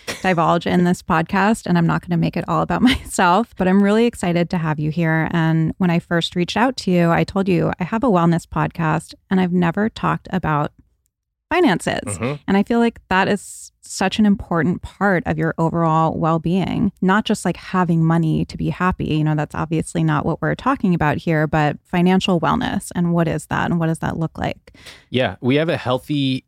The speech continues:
Speaker 2: relationship with food, or at least we try to. We try to have a healthy relationship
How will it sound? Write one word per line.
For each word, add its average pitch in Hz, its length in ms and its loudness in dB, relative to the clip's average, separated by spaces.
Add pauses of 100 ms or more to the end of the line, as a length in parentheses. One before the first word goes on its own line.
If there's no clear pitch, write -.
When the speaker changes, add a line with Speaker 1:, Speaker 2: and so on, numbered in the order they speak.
(300)
Speaker 2:
relationship 104 800 -2 (400)
with 95 440 -6 (220)
food, 101 560 -4 (200)
or 113 100 0
at 110 80 -2
least 104 200 -4
we 104 60 -6
try 92 260 -4
to. 101 180 -2 (500)
We - 40 -20
try 120 140 -2
to 110 60 2
have 107 120 0
a 95 40 -4
healthy 107 260 -4
relationship 101 720 -2